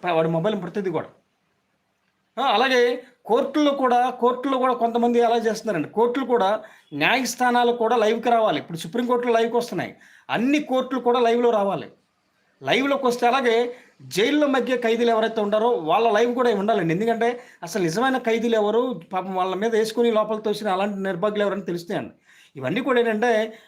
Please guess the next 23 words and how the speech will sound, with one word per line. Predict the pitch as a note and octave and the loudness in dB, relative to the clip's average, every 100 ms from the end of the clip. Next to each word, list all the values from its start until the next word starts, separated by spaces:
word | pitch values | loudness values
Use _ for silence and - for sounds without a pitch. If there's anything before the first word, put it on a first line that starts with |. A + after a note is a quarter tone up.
| _ D3+ - | _ -12 -4
ఒక, | E3 E3+ | -2 -2
ఆ, | D#3+ F3 F3 D#3+ | 0 2 2 2
వాటి | D3 D3+ F3 | 2 0 0
మీద | A#3+ B3+ | 0 0
ఒక, | A#3+ A3 - | -2 -4 -2
ఆ, | F3+ E3+ E3 | 0 2 2
ఏమంటారు, | D#3 G#3+ A#3 E3+ C3+ C3+ C3+ D#3 | 2 2 0 0 -4 -8 -12 -6
గ-, | D#3+ D#3+ _ _ E3+ - | -6 -8 _ _ -8 0
క-, | E3+ | 0
పర్యవేక్షణ | E3 F#3 B3+ C4+ C4 | 2 2 2 2 2
లేకపోవడం, | A#3+ A3 A3+ A3 A3+ - _ _ - | 2 2 2 0 -2 -14 _ _ -2
వాటి | F3 G3+ | 0 2
మీద | A#3+ G#3+ | 2 2
ఏమీ | A3+ A#3 | 4 4
లేకపోవడం | A3 G3+ G#3+ G#3 | 2 0 0 2
వల్ల | G3+ A3+ | 2 2
ఎవరున్నారు | G#3+ D#3 E3 A3 A#3 G#3 | 4 2 2 0 2 2
ఏంటో | G3+ G3+ | -2 -4
తెలియకుండా | F#3+ G3 G#3 F#3 | -4 -2 -2 -2
ఎవరు | F3+ | -2
బిజీలో | F3+ G3 G#3 | -4 -6 -2
వాళ్ళు | F3+ E3 | -2 -2
ఉండిపోయారండి. | D#3 F3 B2+ F#2+ | -4 -6 -6 -10